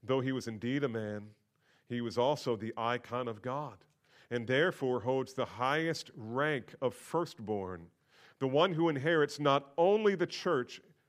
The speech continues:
which he'll say in verse eighteen, but all of creation as well, of all princes, of all rulers, of all heirs born on earth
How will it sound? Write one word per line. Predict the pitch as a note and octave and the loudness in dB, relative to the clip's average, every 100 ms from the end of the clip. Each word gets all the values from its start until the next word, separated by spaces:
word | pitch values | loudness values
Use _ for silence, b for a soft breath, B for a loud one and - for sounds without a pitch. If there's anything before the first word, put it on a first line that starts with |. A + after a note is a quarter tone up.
| _ A2 | _ -10
which | A2 | -4
he'll | B2 | -4
say | - C3+ | 0 0
in | A#2 | 0
verse | G#2+ A2 A2+ | -2 -4 -4
eighteen, | G#2+ A#2 G2+ F#2 F#2+ _ _ _ _ _ - - | -6 -6 -8 -10 -16 _ _ _ _ _ -14 4
but | D3+ | 4
all | - G3 A#3 A#3+ | 6 8 10 10
of | A#3 - | 10 6
creation | G3+ G#3+ A3 A3+ F#3+ D3 | 2 4 4 4 0 0
as | B2 | 2
well, | D#3 G#3 E3+ G2 E2 _ _ _ _ _ _ _ b b D#3+ | 2 2 0 -2 -12 _ _ _ _ _ _ _ b b 2
of | F3+ | 8
all | G#3 B3+ | 10 8
princes, | - B3 A3 - A#2 F#2 - b | 8 4 4 0 -4 -4 -14 b
of | C#3 | 8
all | F3 A#3+ B3 | 10 12 10
rulers, | B3+ A#3+ D3+ B2 | 10 6 4 4
of | C#3+ | 8
all | F#3 A#3+ B3+ - | 10 12 8 4
heirs | G#3+ A3+ A#3+ A#3+ A#3 C#3 | 6 10 12 10 8 2
born | F3 G3 G#3+ A3 G#3 | 8 10 10 8 8
on | G3 F#3 F#3+ | 10 10 8
earth | F#3 E3+ B2 - - | 6 6 4 0 -16